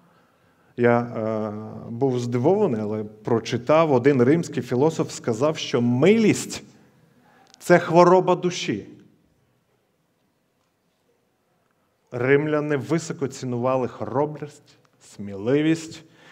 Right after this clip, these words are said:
відвагу, силу, але не поважали милість.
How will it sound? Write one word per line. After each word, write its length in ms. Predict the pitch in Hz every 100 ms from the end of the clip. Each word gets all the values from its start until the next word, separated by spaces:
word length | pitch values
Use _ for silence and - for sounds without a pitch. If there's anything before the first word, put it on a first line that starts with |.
| - - -
відвагу, 1000 | 120 147 110 107 135 170 185 202 202 202 - - -
силу, 640 | - - - 247 180 123 - - - - _ _ _ _ _ _ -
але 280 | 135 127
не 340 | 120 127 147 165
поважали 580 | 160 123 120 120 110 104
милість. 460 | 98 95 - -